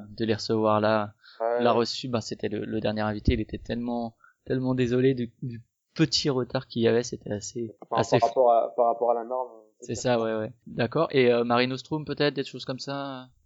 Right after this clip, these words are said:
Speaker 2: Mare Nostrum, non.
Speaker 1: Non.
Speaker 2: Mais, euh, Blood Rage, là, qui doit arriver prochainement.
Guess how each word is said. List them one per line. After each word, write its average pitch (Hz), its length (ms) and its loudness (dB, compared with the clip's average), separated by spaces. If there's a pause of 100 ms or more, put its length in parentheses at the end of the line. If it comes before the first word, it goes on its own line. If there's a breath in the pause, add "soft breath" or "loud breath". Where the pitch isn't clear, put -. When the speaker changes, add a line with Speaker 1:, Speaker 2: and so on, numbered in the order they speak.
Speaker 2:
Mare 156 420 2
Nostrum, 175 480 -2
non. 139 300 -2
Speaker 1:
Non. 120 280 4 (280)
Speaker 2:
Mais, 131 60 2
euh, 123 160 0
Blood 131 220 -2
Rage, 139 300 -2
là, 135 140 -2
qui 131 120 -14
doit 117 200 -2
arriver 113 260 -8
prochainement. 127 800 -8